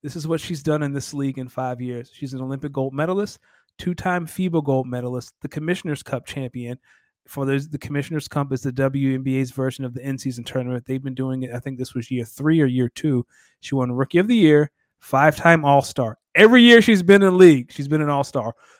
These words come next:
Three-time first-team All-W N B A selection. She's made the second, second team one time. Two-time Defensive Player of the Year,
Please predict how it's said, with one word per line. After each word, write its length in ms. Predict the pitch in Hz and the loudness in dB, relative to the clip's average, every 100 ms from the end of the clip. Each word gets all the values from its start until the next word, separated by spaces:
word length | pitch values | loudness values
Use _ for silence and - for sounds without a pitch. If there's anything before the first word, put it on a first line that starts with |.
| _ - | _ -4
Three-time 600 | 175 240 233 233 226 202 | 2 2 2 0 0 0
first-team 580 | - 196 - - 185 160 | 2 2 2 -2 -2 4
All-W 580 | 160 151 147 147 151 | 4 4 2 0 -2
N 80 | 143 | -2
B 180 | 143 139 | -2 -4
A 20 | 131 | -4
selection. 560 | - 139 131 - 113 - _ _ | -6 -10 -10 -14 -16 -18 _ _
She's 200 | _ 147 | _ -10
made 200 | 143 151 | -6 -4
the 80 | 151 | -6
second, 500 | - 175 165 156 147 - | -2 -2 -2 -4 -6 -8
second 360 | - 175 165 165 | -6 -6 -6 -8
team 280 | - 165 143 | -6 -6 -4
one 240 | 151 147 | -4 -4
time. 340 | - 139 120 - _ _ - | -4 -6 -6 -12 _ _ -4
Two-time 500 | 202 202 202 196 175 | -2 0 0 -2 -2
Defensive 420 | 156 175 165 151 | -4 -4 -6 -6
Player 260 | - 170 | -2 0
of 120 | 160 151 | 0 -2
the 80 | |
Year, 300 | 160 156 117 | 0 0 -2